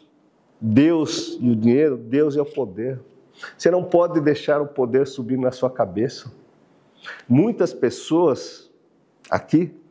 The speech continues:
tiveram um propósito de montar empresa, desenvolver grandes projetos. Só que ele sobe no tamanquinho, sobe em poder, começa a pisar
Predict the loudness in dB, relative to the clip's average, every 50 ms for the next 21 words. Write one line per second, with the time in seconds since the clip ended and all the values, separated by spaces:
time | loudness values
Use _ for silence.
0 | _ _ _ _ _ _ _ _ _ _ _ _ _ _ _ _ -2 0 2 2
1 | 2 2 0 -2 0 2 2 2 2 2 0 0 0 0 -2 -4 -4 -4 -4 -4
2 | -4 -4 -4 -6 -4 -2 -2 -2 -2 -2 -6 -8 -10 -12 -18 _ _ _ _ _
3 | _ _ _ -4 0 2 2 2 2 2 0 2 0 0 0 0 -2 -2 -4 -4
4 | -6 -4 -4 -4 -2 -4 -4 -4 -6 -10 -14 -20 -20 _ _ _ _ _ _ -20
5 | -20 -20 _ -4 0 0 0 2 2 0 0 0 0 2 2 2 2 2 0 0
6 | 0 2 2 0 2 0 0 -2 -4 -4 -2 -2 -2 -2 -4 -8 -12 _ _ _
7 | _ _ -20 -20 -6 0 2 2 2 2 2 0 0 2 2 2 2 2 0 0
8 | 0 -2 -6 -12 -20 -20 -20 _ -6 -2 0 0 0 -2 -2 -4 -4 -2 0 0
9 | 2 2 2 2 2 2 0 -2 -4 -8 -10 -16